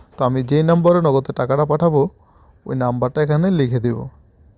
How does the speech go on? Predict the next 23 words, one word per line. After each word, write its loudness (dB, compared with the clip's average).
তো -4
আমি 2
এই 0
নম্বরে 2
নগদে 0
টাকাটা -2
সেন্ড -6
করব, -2
তাই 0
আমি -2
নম-, -6
নাম্বারটা -6
এখানে -2
লিখে -2
দিলাম। 0
তারপরে -2
নেক্সটে -4
ক্লিক -6
করলাম। -10
নেক্সটে 0
ক্লিক -4
করার 0
পরে 2